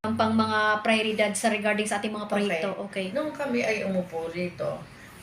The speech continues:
Speaker 2: may dinatnan kami na transaksyon ng nakaraang kapitan.
Speaker 1: Mm-mm.
Speaker 2: Meron siyang binili na lupa sa kay Bamban
Speaker 1: Opo.
Speaker 2: na, ah, gagawing basketball court.
Speaker 1: Opo.
Speaker 2: Na, eka ko nga sa iyo,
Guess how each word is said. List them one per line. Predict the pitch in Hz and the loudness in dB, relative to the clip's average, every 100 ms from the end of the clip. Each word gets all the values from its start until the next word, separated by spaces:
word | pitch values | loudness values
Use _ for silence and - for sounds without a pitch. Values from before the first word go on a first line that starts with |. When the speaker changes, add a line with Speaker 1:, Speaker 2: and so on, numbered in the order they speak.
| - | -8
Speaker 2:
may | 196 | -4
dinatnan | 190 208 202 202 208 202 | -2 0 2 0 -2 0
kami | 202 185 185 185 | 2 2 2 2
na | 185 | 2
transaksyon | 180 180 180 180 170 - 185 170 | 0 0 0 0 -2 -2 0 0
ng | 170 170 | -2 -6
nakaraang | - 175 - 180 | -4 -2 -2 -4
kapitan. | 190 202 208 175 165 170 | -4 -6 -4 -2 -4 0
Speaker 1:
Mm-mm. | 226 202 202 190 | 2 2 0 2
Speaker 2:
Meron | 185 190 | 2 2
siyang | 185 202 190 | 0 0 0
binili | 180 180 180 175 | 0 0 0 0
na | 180 175 | 0 0
lupa | 180 170 - 175 | -2 -4 -2 -2
sa | 165 - | -2 -4
kay | 175 165 | -6 -4
Bamban | 165 160 151 156 - - - | -6 -8 -6 -6 -8 -14 0
Speaker 1:
Opo. | 233 202 165 | 2 4 4
Speaker 2:
na, | 196 - - - - - - - - - | 0 -2 -8 -14 -16 -18 -18 -20 -16 -8
ah, | 160 160 156 156 165 - - - - - | -4 -2 -2 -2 -6 -8 -14 -20 -20 -2
gagawing | 175 170 170 165 175 180 185 185 | 0 2 2 0 0 0 0 -2
basketball | 165 160 - 165 151 147 - | -2 -2 -6 -8 -6 -8 -4
court. | 151 151 147 | 2 4 4
Speaker 1:
Opo. | 202 185 190 170 - - - - | 2 -2 -4 -8 -8 -18 -20 -8
Speaker 2:
Na, | 190 185 180 180 180 185 185 185 - - - | -2 0 2 0 0 -2 -2 -6 -10 -16 -4
eka | 185 180 185 180 | 2 2 2 -2
ko | 175 180 | -2 -2
nga | 175 | 0
sa | 175 | 0
iyo, | 160 160 | -2 -2